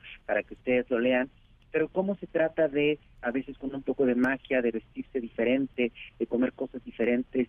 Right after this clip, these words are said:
y de romper, romper la rutina, recordarles a los adultos que también fueron niños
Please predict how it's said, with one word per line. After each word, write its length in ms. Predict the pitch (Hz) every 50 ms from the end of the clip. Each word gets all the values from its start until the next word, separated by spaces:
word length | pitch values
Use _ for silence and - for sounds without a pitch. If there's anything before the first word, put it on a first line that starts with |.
| - -
y 80 | 135 117
de 100 | 113 -
romper, 380 | - 117 117 - - 131 - -
romper 320 | - 117 110 - 131 131
la 120 | 139 139 127
rutina, 500 | 120 117 - - 143 143 131 123 120 - - - - - - - - -
recordarles 540 | - - 127 131 131 135 135 147 151 147 - - -
a 80 | 135
los 180 | 127 120 117 - 120
adultos 440 | 120 131 151 165 160 - 143 127 -
que 100 | - 123
también 320 | - 117 113 120 120 123
fueron 400 | - - 123 117 117 113 110 113
niños 400 | 120 127 127 127 120 127 143 -